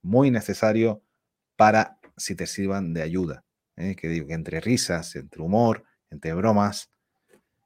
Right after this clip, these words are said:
esto también te pueda ayudar, y esa es la, la gran labor que está haciendo Ángel Martín.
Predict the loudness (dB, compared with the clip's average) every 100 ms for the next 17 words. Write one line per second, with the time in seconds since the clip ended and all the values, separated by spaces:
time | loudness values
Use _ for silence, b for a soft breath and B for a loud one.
0 | _ 2 4 4 0 0 -2 -2 -4 -10
1 | _ _ -8 -2 -2 -2 -6 _ -4 -2
2 | 0 2 2 0 _ _ _ _ -2 -2
3 | -4 -4 -6 -10 -12 -12 -8 -2 0 2
4 | 0 -2 -6 -8 -4 -2 0 -2 -4 _
5 | 0 0 2 0 0 -6 _ _ _ _
6 | _ _ _ _ 4 6 6 6 6 4
7 | -2 -8